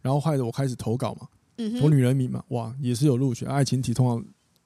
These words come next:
Speaker 1: 阅读率都还不，
Speaker 2: 比较高。
Speaker 1: 都还不错，对啊，谢谢。然后你刚刚讲的就是爱情需要练习嘛。我刚，我跟康纳刚刚来录音的路上，因为今天是礼拜六下午，
Speaker 2: 嗯。
Speaker 1: 我们刚，就是我们是礼拜六下午录。我刚还在车上，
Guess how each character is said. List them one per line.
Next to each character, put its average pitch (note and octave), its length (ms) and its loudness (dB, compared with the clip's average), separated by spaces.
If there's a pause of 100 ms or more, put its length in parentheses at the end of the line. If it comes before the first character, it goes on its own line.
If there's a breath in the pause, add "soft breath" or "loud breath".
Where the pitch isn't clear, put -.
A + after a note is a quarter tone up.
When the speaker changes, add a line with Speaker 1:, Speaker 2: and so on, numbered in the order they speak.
(120)
Speaker 1:
阅 D3+ 140 10
读 B2 100 6
率 C3 160 8
都 C3 80 6
还 A#2 140 2
不， A2 80 0
Speaker 2:
比 - 0 -
较 A2+ 60 2
高。 - 100 -8
Speaker 1:
都 C#3 160 8
还 B2+ 120 -2
不 A2+ 100 -2
错， - 300 0
对 - 140 -6
啊， - 120 -12
谢 - 140 -8
谢。 - 160 -8 (460)
然 F3 100 2
后 A3 60 6
你 D#3+ 80 2
刚 E3 100 2
刚 G3 100 4
讲 D3 140 0
的 C3+ 60 0
就 D3 60 6
是 D3 200 6 (260 loud breath)
爱 F3+ 160 4
情 C3 160 4
需 B2+ 80 2
要 C#3 100 4
练 B2 220 2
习 - 240 -8
嘛。 - 120 -12 (340 soft breath)
我 C#3 140 6
刚， G3 340 4
我 B2+ 340 6
跟 F#3+ 200 0
康 G3 180 0
纳 D#3+ 100 -2
刚 D3 160 -6
刚 D3+ 220 -2
来 B2+ 280 -4
录 C#3 280 4
音 C3+ 100 2
的 B2+ 120 4
路 B2 180 6
上， A#2 220 -4 (160)
因 D3+ 80 4
为 C#3+ 40 6
今 D3+ 120 2
天 D3 80 4
是 D3 120 2
礼 A#2 100 2
拜 B2+ 120 4
六 B2 140 6
下 A2+ 120 0
午， - 120 -6 (300)
Speaker 2:
嗯。 A3 120 -4
Speaker 1:
我 B2 60 2
们 C3 80 2
刚， C#3+ 420 0
就 C#3 140 0
是 C3+ 180 4
我 A#2 80 0
们 A#2 80 0
是 B2 80 2
礼 B2+ 80 6
拜 B2+ 140 2
六 B2 80 4
下 A#2 120 2
午 B2 60 -2
录。 B2 180 4 (580 soft breath)
我 D3 120 -2
刚 G#3 140 4
还 E3 100 4
在 F#3 140 4
车 D#3+ 200 6
上， D3 240 2